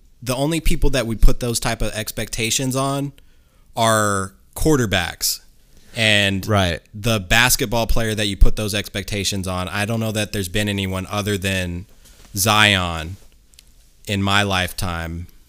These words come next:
Speaker 1: that's had that high. Like, Zion and Wemby
Speaker 2: Yeah.
Speaker 1: are kind of the tent pole guys, and Wemby
Speaker 2: Kate
Speaker 1: hasn't met it yet.
Speaker 2: Yeah.
Speaker 1: Wem-,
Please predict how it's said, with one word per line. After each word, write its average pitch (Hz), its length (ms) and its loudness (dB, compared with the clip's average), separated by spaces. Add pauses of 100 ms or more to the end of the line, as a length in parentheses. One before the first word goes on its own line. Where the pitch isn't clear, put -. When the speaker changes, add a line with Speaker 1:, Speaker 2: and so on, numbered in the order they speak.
(160)
Speaker 1:
that's 87 520 -6
had 104 360 -2
that 101 220 0
high. 85 480 -8 (340)
Like, 95 240 -8
Zion 120 420 4
and 107 120 0
Wemby 90 460 -2 (360)
Speaker 2:
Yeah. 98 220 -2
Speaker 1:
are - 20 -4
kind 98 140 -2
of 92 60 -6
the 92 80 -6
tent - 360 -6
pole 90 540 -2 (140)
guys, 87 300 -6
and 92 320 -6 (400)
Wemby 110 120 0
Speaker 2:
Kate 147 200 4
Speaker 1:
hasn't 110 460 0
met 98 220 -2
it 95 120 -4
yet. 90 400 -6 (220)
Speaker 2:
Yeah. 104 160 2 (160)
Speaker 1:
Wem-, 90 80 -16